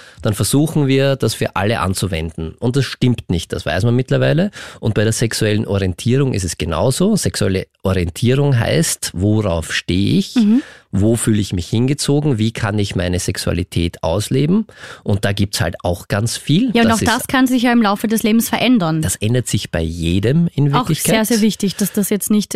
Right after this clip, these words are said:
Speaker 2: so ist es jetzt, sondern kann sich verändern.
Speaker 1: Genau, aber ich möchte auch dazu sagen, weil das ist auch immer ganz wichtig, dass bei jemand, der sich sehr, sehr gut in seiner Rolle aufgehoben fühlt und jetzt zum Beispiel, so wie ich, als Mann aktuell auf Frauen steht
Speaker 2: Mhm.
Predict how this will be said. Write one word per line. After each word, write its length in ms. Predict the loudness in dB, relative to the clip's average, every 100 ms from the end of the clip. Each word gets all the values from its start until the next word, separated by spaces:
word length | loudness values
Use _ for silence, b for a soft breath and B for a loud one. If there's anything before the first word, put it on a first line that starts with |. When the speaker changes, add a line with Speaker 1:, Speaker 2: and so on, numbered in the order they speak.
| -8 -2
Speaker 2:
so 180 | 2
ist 180 | 2 4
es 120 | 2 2
jetzt, 220 | 0 2
sondern 380 | 2 4 4 2
kann 200 | 0 0
sich 280 | -2 -4
verändern. 480 | -6 -2 0 0 0
Speaker 1:
Genau, 380 | 0 2 2 0 0
aber 280 | -2 0 0 -2
ich 180 | 0 2
möchte 300 | 0 0 -2
auch 140 | -2
dazu 220 | 0 0
sagen, 220 | 2 2
weil 80 | 2
das 120 | 0
ist 120 | -2 -2
auch 160 | 0 2
immer 180 | 2
ganz 180 | 2 0
wichtig, 300 | -2 -2 -2
dass 140 | -2 0
bei 100 | 2
jemand, 500 | 2 2 2 0 0
der 300 | 2 2 0
sich 400 | -2 -4 -2 -2
sehr, 200 | 0 2
sehr 180 | 0
gut 360 | 0 2 2 2
in 140 | 0
seiner 440 | 0 0 0 2 2
Rolle 520 | 2 2 2 2 0
aufgehoben 680 | -2 -2 -2 0 0 0 0
fühlt 440 | 0 2 2 2
und 160 | 0 0
jetzt 200 | 0 -4
zum 120 | -2
Beispiel, 460 | -2 -4 -2 -2 0
so 240 | -2 -2
wie 120 | 0
ich, 220 | -2 -4 -4
als 280 | -2 -2
Mann 340 | 0 2 2 0
aktuell 600 | -4 -6 -2 0 0 0
auf 180 | -4 -6
Frauen 400 | -8 -2 0 0
steht 420 | 0 0 0 2
Speaker 2:
Mhm. 260 | 4 4